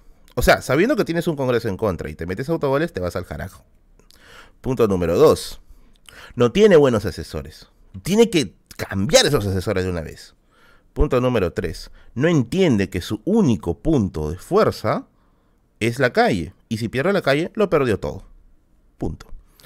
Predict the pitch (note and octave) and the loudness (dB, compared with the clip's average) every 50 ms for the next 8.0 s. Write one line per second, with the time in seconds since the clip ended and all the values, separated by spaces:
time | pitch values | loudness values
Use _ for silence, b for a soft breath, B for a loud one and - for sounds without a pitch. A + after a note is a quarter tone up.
0 | b b b b b b b b b b b b b b b b b b b b | b b b b b b b b b b b b b b b b b b b b
1 | - - - A3+ C4 C4+ B3 C#4+ B3 B3 A#3+ A#3+ - - G3 F#3+ G#3+ G#3 G#3 A3+ | -12 -4 0 0 2 2 2 4 4 4 4 4 2 0 0 2 2 2 4 4
2 | A#3 A3+ A#3+ A#3 A3 G#3+ F3 D#3+ D3+ D3 C#3 G#3 A3 G#3+ G#3 E3 C#3+ C3 - F3 | 4 4 4 -2 0 2 2 4 4 4 4 4 6 6 4 4 2 0 0 0
3 | C#3 B2+ B2+ F3 D3+ C#3+ - G#2 - - - G3 F3+ C3+ - F3 F3 F#3 D3+ D3 | 0 0 -2 0 0 0 -2 -2 0 2 4 4 4 2 2 0 0 0 -2 -4
4 | B2+ A2+ G2+ G2 C#3+ E3+ - D3 A2 F2+ - D3 D3+ C#3+ C#3+ C3+ C#3 D3 D#3 C#3+ | -6 -6 -2 0 0 0 0 0 0 0 0 0 -2 0 0 -2 0 0 0 0
5 | C#3 C3 A#2+ F#2 E2+ E2 - - D3 C#3+ F2 E2 G#2 C3+ - _ _ - B B | 0 -2 -2 -4 -4 -4 -4 -4 -4 -2 -2 -4 -6 -8 -12 _ _ -20 B B
6 | B B B B B B B B B B - - _ - - D3 - - D#4 D4+ | B B B B B B B B B B -18 -18 _ -2 -2 0 4 4 4 4
7 | C4 C4+ A#3+ A#3+ B3+ B3 A#3 G#3 F3+ D3+ - F#3+ F3+ C#3+ A2+ - G2 C3+ F#3+ A3+ | 4 2 2 4 8 8 8 8 6 4 4 6 6 6 6 4 2 0 0 -2